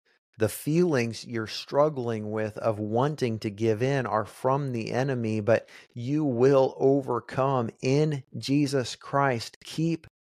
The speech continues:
going. God is calling us to be changed, to be molded into his image, to be made more like him, and there's no change without a challenge. Embrace the challenge that is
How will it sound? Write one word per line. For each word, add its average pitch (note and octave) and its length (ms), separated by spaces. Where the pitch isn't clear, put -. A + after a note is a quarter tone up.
going. A2 760
God C3+ 280
is B2+ 160
calling C3 480
us A#2 160
to B2+ 100
be A2+ 200
changed, C#3+ 760
to - 60
be B2 160
molded B2 680
into A#2+ 300
his A2 260
image, A#2+ 340
to A#2+ 80
be A#2+ 140
made C3 440
more A2+ 240
like B2 320
him, G#2+ 280
and A#2+ 180
there's A#2 260
no C3 380
change C#3+ 640
without A#2 380
a G2+ 100
challenge. A#2+ 920
Embrace B2+ 800
the A2 160
challenge B2 760
that A2 180
is G#2 180